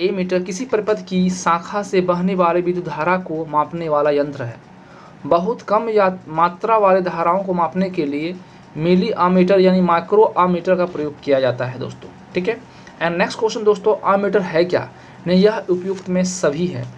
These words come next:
डैश परिपथ में श्रेणी में संयोजित किया जाता है, में निम्न विद्युत प्रतिरोध होना चाहिए, कम विद्युत खींचता है और उपयुक्त में सभी, ये आंसर होगा दोस्तों। ठीक है, and next question दोस्तों,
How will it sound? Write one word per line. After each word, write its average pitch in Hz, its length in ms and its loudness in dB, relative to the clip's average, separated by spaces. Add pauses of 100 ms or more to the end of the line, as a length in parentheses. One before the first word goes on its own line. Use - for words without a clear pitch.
(320)
डैश 180 240 2
परिपथ 190 380 -2
में 196 120 -4
श्रेणी 185 260 -2
में 190 100 -4
संयोजित 180 400 -2
किया 180 120 2
जाता 180 240 2
है, 180 340 0 (320)
में 180 200 4
निम्न 190 240 2
विद्युत 185 360 4
प्रतिरोध 180 500 2
होना 170 160 -4
चाहिए, 180 460 0 (300)
कम 180 160 4
विद्युत 180 240 0
खींचता 175 380 -2
है 196 200 0
और 160 220 0
उपयुक्त 156 320 -6
में 160 80 -6
सभी, 123 380 -2
ये 127 160 -2
आंसर 123 260 -4
होगा 120 200 -6
दोस्तों। - 300 -8 (380)
ठीक 180 120 2
है, 220 140 -2 (680)
and 277 280 0
next 208 260 -2
question 208 280 0
दोस्तों, 190 480 2